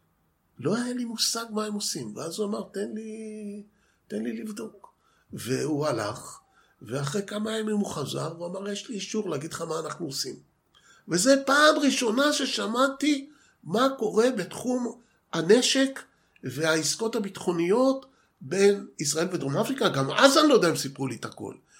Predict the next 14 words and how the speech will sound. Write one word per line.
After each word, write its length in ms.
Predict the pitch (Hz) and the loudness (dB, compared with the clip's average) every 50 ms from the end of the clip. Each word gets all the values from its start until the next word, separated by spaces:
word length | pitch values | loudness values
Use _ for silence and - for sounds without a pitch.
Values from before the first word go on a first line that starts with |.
| _ _ _ - | _ _ _ -14
אבל 180 | 113 120 127 120 - | -10 -8 -8 -8 -8
פתאום 340 | 123 110 - 165 180 208 202 | -10 -6 0 4 4 4 4
קיבלתי 460 | 208 165 143 190 220 220 - 247 208 | 2 -2 0 0 0 0 0 -2 0
דוח. 400 | 175 254 269 254 - - - - _ _ _ _ _ - _ _ _ - 107 | 2 2 2 2 2 -2 -8 -14 _ _ _ _ _ -20 _ _ _ -14 -10
אמרתי, 320 | 131 131 139 143 139 123 | -6 -6 -6 -6 -6 -10
"עכשיו 280 | - - - - - 151 | -12 -8 -8 -6 -6 -4
יש 200 | 147 143 - - | -6 -6 -6 -8
לי 100 | - - | -10 -8
דוח, 280 | 143 - 190 202 - | -4 -4 -4 -4 -4
אני 120 | 226 220 214 | -6 -6 -6
מוכן 240 | 202 185 - 185 | -6 -6 -6 -4
לסדר 280 | 190 190 - 185 175 165 | -4 -4 -4 -4 -6 -6
לך 120 | 165 - | -8 -8
פגישה." 420 | 160 143 - 143 131 - - 117 | -8 -8 -8 -6 -6 -4 -6 -6